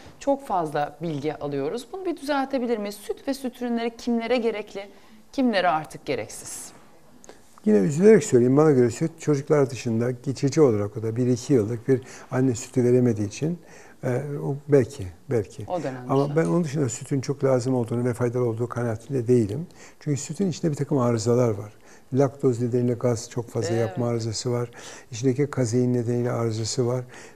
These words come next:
Speaker 2: Bir de galaktoz nedeniyle, süt şekeri galaktozdur. Galaktoz nedeniyle arızası var. Bir tanesini söyleyeyim, çok şaşıracaksın. İlk defa duyacaksın. İzleyenler de ilk defa duyacak. Çok fazla süt içen yaşlı insanlarda
Speaker 1: Haydi
Speaker 2: orta
Speaker 1: bakalım.
Speaker 2: yaştan itibaren daha fazla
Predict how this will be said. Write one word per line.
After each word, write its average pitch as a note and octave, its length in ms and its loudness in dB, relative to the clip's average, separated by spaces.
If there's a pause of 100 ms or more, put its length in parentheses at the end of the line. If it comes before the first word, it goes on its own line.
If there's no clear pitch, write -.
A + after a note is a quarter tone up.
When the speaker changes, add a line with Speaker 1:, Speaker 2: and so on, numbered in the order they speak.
(140)
Speaker 2:
Bir B2+ 100 -4
de F#3 200 0 (120)
galaktoz C#3 640 4
nedeniyle, G#2 420 -2
süt - 200 -10
şekeri B2+ 360 -4
galaktozdur. B2+ 800 -2 (380)
Galaktoz C#3 520 0
nedeniyle G#2+ 300 -4
arızası G2+ 380 -8
var. F3+ 120 -6
Bir F3 60 -6
tanesini B2+ 360 0
söyleyeyim, D3 300 -2
çok - 240 -8
şaşıracaksın. A2 760 -6 (260)
İlk D3 160 -4
defa A2+ 300 -2
duyacaksın. A2+ 400 -6
İzleyenler C3+ 480 6
de A2+ 40 -4
ilk - 140 -12
defa G#2+ 200 -6
duyacak. D#3 260 -4 (420)
Çok G#3+ 260 2
fazla A#2 340 2
süt D#3+ 220 -4
içen A2+ 360 -2
yaşlı B2+ 320 -2
insanlarda G#2+ 840 -6
Speaker 1:
Haydi D3 260 -8
Speaker 2:
orta A#2+ 120 0
Speaker 1:
bakalım. C#3 140 4
Speaker 2:
yaştan A2+ 240 0
itibaren A2 480 -4 (380)
daha D#3+ 180 0
fazla B2+ 440 -4